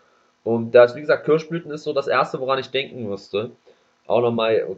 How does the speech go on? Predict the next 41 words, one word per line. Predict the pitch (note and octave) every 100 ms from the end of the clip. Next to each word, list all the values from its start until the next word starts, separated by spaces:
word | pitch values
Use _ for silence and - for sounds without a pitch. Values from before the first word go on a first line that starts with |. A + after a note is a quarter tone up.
| -
nicht | A2+ F3 F#3
das | F3+
Erste, | A#2+ - B2
aber | A2+
jetzt | A#2+ -
gerade, | B2 B2+
wo | A#2+
ich | A#2+
drüber | A#2+ A#2+
nochmal | B2 B2 A#2
nachdenke, | A#2 B2+ - C3 B2+ A#2 - -
ist | A#2
mir | C3
eingefallen, | B2 C#3+ - B2 A#2+ A#2 _ -
vielleicht | B2 B2
eine | B2
Kirschblüte. | A#2 C3 C#3+ - D#3+ E3+ F3+ F3+ F3+ _ _ _ _
Und | -
das | B2 C3+
fände | F3 E3+
ich | E3+
jetzt | D#3+ D#3+
im | C#3
Nachhinein, | C3 C3+ E3+ D#3 D3+
ehrlich | F#2+ C3 D3+
gesagt, | C3+ C3 C3
sogar | C3+ B2+
noch | B2+
besser | B2+ B2+ B2+
als | A#2+
meine | B2 B2
vorigen | A#2+ B2 A#2+ A#2+ G#2
Ideen. | F#2+ F#2+ F#2+ G2 _ _ _ -
Deswegen, | G2+ C3+ B2+
ich | B2
sage, | B2+ B2+ C3+
okay, | A#2+ B2 A#2+
ist | A#2+
eine | A2+
Kirschblüte | - A#2 A2+ - - F2+ E2+ E2+ F2+
tatsächlich. | - E2+ - F2 -